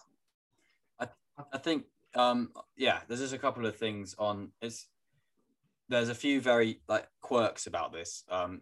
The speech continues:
about the Vegas race, and that, that it doesn't have a promoter. Uh, if, if you're unsure about sort of how F one Grand Prix sort of work, um, there's usually a promoter organization who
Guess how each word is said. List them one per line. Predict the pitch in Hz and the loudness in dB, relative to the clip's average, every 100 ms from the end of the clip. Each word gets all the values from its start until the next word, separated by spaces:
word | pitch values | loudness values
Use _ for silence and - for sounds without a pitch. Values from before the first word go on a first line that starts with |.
| - | -4
about | 90 | -4
the | 92 | -4
Vegas | 90 87 87 | -6 -6 -6
race, | 90 87 | -10 -8
and | 95 101 | -6 -2
that, | 104 - | -2 -2
that | 104 - | -6 -4
it | |
doesn't | 113 120 117 | -4 -2 0
have | 113 107 - | 2 2 0
a | |
promoter. | - - 101 113 113 104 95 | -14 -6 2 2 4 4 4
Uh, | - 101 | 6 4
if, | 110 | 4
if | 113 117 | -2 0
you're | 120 120 | 2 0
unsure | 113 110 | 0 -2
about | 101 101 | 0 0
sort | 104 | -2
of | 98 | 0
how | 101 98 | 4 4
F | 101 | 4
one | - 101 | 0 -4
Grand | 95 101 92 | -2 -6 -4
Prix | 101 95 | -4 -4
sort | 92 95 | -6 -8
of | - | 2
work, | 139 135 - _ - - _ | 4 4 2 _ -20 -20 _
um, | 107 107 107 104 - | 0 2 0 -2 0
there's | 110 - - | 0 -2 -6
usually | 135 123 113 | -4 -2 -2
a | 101 - | -4 -8
promoter | - 110 110 113 - | -12 -2 0 0 0
organization | 107 104 98 98 131 135 - 127 113 - | -2 -2 -4 -2 0 0 -2 -2 -4 -6
who | 107 98 95 | -8 -8 -10